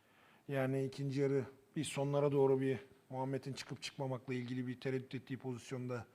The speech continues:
bir pozisyon var. Yani maçın normal şartlarda, e, daha farklı bitmesi gerekiyordu. Ama maalesef böyle bitirdik. Perşembeden sonra orada da aynı şeyler.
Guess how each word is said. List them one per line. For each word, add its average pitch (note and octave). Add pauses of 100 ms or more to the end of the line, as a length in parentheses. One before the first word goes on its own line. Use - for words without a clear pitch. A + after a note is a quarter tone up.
(240)
bir B2
pozisyon A#2
var. D3+ (380)
Yani C3
maçın C#3
normal C#3+
şartlarda, B2 (840)
e, A2+ (640)
daha C3+
farklı A#2
bitmesi A#2
gerekiyordu. A2+ (640)
Ama C#3
maalesef D3 (400)
böyle D3+
bitirdik. C3 (440)
Perşembeden D#3
sonra C#3+ (160)
orada C#3+
da C#3+ (500)
aynı B2+
şeyler. A#2